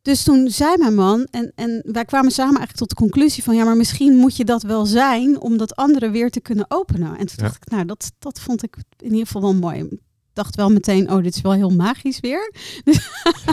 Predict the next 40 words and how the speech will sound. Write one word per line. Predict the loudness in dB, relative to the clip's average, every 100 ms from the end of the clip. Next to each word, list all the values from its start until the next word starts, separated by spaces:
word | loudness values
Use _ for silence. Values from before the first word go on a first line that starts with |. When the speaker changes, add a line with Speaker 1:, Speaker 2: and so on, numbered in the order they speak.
| -6 -8 -4 -4 0 -2 2 0
Speaker 1:
<laughs> |
dus | 2
dat | 0 0 2
wil | 2
ik | 0
wel | 0 0 2
zijn | 2 4 2
en | 2
dat | 0
andere | 0 2 2 2
dan | 0 4
niet. | 4 2 -8 -18 -14
Dus, | -8 -8 -8 _ _ _ _
maar | -2 0
dan, | 2 -2 -4
dan | -2 -2
open | 0 2 4
je | 2
ook | 0 -2
dat | -4 -6
veld | -4 -2 0 -2
van, | -4 -6 -6
van, | -8 -6 -4
hè, | -4 -4
oude | -4 -4 -4
zielen, | -4 -4 -2 2
nieuwe | 2 2
zielen, | 0 -4 -6
bewustzijn, | -4 -4 -4 -6 -8 -6
gewaarzijn, | -6 -6 -8 -6 -8 -8 -10 -8 -8 -8 -10
ehm, | -10 -6 -4 -6 -8
eh, | -12 -20
kennis, | -12 -8 -6 -6
wijsheid. | -8 -10 -10 -12 -16
Het | -18
is | -18 -10
zo | -4
mooi | -2 -2 -4
eigenlijk | -6 -8 -8 -6
om | -2 -2